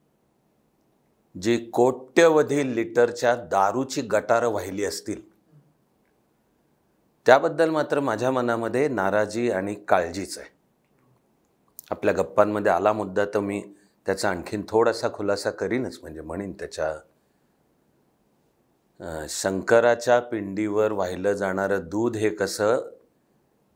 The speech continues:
वाया घालवणारी गोष्ट आहे, त्यापेक्षा गरिबांना द्या. तर बरोबरच आहे मुद्दा, खरंचच आहे की गरिबांना द्या. पण मग हे एकतीस डिसेंबरच्या रात्रीचं थैमान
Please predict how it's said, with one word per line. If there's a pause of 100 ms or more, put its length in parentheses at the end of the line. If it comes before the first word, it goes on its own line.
(140)
वाया
घालवणारी
गोष्ट
आहे,
त्यापेक्षा
गरिबांना
द्या. (1300)
तर
बरोबरच
आहे
मुद्दा, (220)
खरंचच
आहे
की
गरिबांना
द्या. (1160)
पण
मग
हे
एकतीस
डिसेंबरच्या
रात्रीचं (100)
थैमान